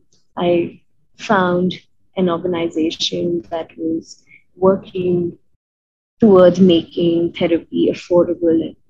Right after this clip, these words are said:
accessible to people during the pandemic. And I started working with them, um, a couple of months after my master's got over. And in a couple of months,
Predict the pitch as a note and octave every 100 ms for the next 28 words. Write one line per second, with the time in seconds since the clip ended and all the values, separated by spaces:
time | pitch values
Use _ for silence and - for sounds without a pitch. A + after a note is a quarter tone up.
0 | _ - - - - - - A#3 - -
1 | E4+ - E4 - - D#3 E3 - E3 D#3
2 | D#3 D#3 C#3+ - E3 - - D#3+ E3+ -
3 | D3 - - E3+ D#3+ - D#3 - _ _
4 | - _ _ _ E3+ D#3+ - - - -
5 | F3 E3+ E3+ D#3 D3 D3+ - E3 D#3 -
6 | - D3+ D3 - _ _ _ _ _ D#3
7 | D#3 - E3 D3+ - - E3 D#3+ D#3+ D3+
8 | - C#4+ - _ _ _ F3 E3 D#3+ -
9 | - _ G#3 G#3+ F#3+ - _ A#3+ A#3+ B3
10 | A#3+ G#3+ G#3+ A3+